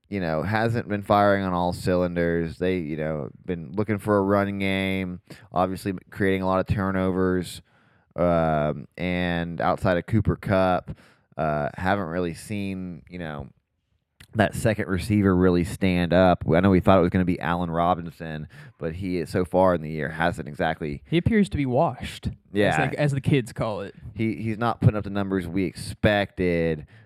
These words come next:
Speaker 1: uh, when he was finally given a good quarterback. Um, but yeah, uh, so I'm taking the Niners. Um,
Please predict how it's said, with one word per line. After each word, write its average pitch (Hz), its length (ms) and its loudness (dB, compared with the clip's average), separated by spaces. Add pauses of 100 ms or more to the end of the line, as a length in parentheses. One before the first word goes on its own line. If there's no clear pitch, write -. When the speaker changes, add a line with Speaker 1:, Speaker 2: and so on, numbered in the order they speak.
(160)
Speaker 1:
uh, 76 240 0
when 80 200 -6
he 80 60 -6
was 73 120 -8
finally 87 440 -4
given 85 400 -2
a 78 80 -4
good 80 320 -12
quarterback. 76 840 -2 (160)
Um, 64 560 -12 (200)
but 104 240 -2
yeah, 180 180 2 (320)
uh, 127 320 4
so 139 80 4
I'm 160 100 2
taking 180 180 2
the 147 60 2
Niners. 110 520 0 (420)
Um, 80 880 0